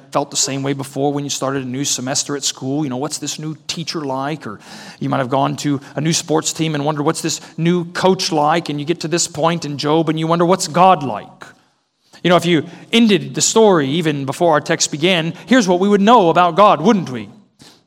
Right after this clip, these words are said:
He reigns over all things, including Satan himself. The Lord sovereignly decrees even the suffering of his servants. When God shows up in the whirlwind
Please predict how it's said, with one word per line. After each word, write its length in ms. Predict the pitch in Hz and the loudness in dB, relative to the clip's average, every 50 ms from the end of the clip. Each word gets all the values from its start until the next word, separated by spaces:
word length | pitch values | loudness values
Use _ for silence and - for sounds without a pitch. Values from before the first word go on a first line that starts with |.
| _ _ _ _ _ _ _ _ _ - | _ _ _ _ _ _ _ _ _ 0
He 120 | 220 220 | 4 6
reigns 520 | 196 214 247 262 240 202 208 254 294 302 220 | 6 8 8 6 6 4 2 2 2 4 4
over 240 | 233 226 226 220 220 | 4 6 6 6 8
all 160 | 220 220 226 | 8 6 6
things, 560 | - 233 226 208 170 123 101 - - - - - _ _ _ _ _ _ _ _ _ _ _ _ _ | 4 2 2 2 0 -4 -6 -6 -6 -6 -8 -10 _ _ _ _ _ _ _ _ _ _ _ _ _
including 520 | - 170 165 - - 220 208 185 190 170 147 | -10 -10 -10 -8 -8 -8 -8 -6 -6 -8 -8
Satan 380 | - - 147 147 135 - 127 | -6 -4 -4 -4 -4 -6 -8
himself. 760 | 123 110 110 110 - 123 98 82 76 _ _ _ _ _ _ _ _ _ _ _ _ _ _ _ _ _ _ _ _ | -8 -8 -8 -8 -10 -12 -12 -14 -16 _ _ _ _ _ _ _ _ _ _ _ _ _ _ _ _ _ _ _ _
The 100 | - 151 | -2 0
Lord 160 | 160 165 165 | 2 2 0
sovereignly 640 | - - - - 202 190 214 196 208 190 190 190 175 | 0 -2 0 2 4 4 4 4 2 0 0 -2 -2
decrees 600 | 147 151 - - - - 220 220 202 185 165 - | -4 -6 -8 -6 -4 0 0 2 2 2 0 -2
even 180 | 196 185 170 175 | -4 -4 -4 -2
the 60 | 175 | -2
suffering 680 | - - - - 233 - - 208 185 160 151 147 143 - | -2 0 0 0 0 0 0 -2 -2 -2 -2 -4 -6 -6
of 140 | 156 147 | -6 -4
his 260 | 143 139 131 - - - - | -4 -4 -4 -6 -10 -12 -12
servants. 800 | - - - 196 175 143 127 101 95 - - - - - - - _ - - - - - - - - - - | -8 -2 0 2 2 0 -2 -8 -12 -16 -14 -14 -12 -12 -14 -16 _ -20 -20 -20 -20 -20 -20 -20 -20 -12 -6
When 100 | 165 165 | -2 2
God 200 | 160 165 170 165 | 4 4 4 4
shows 280 | - - 190 175 151 180 | 2 2 2 2 4 4
up 240 | 175 170 170 - | 2 2 0 -2
in 80 | 170 160 | -4 -2
the 80 | 151 131 | -2 2
whirlwind 680 | 143 165 180 185 170 156 120 104 95 90 85 87 - | 4 4 6 6 4 2 0 -2 -6 -12 -14 -16 -20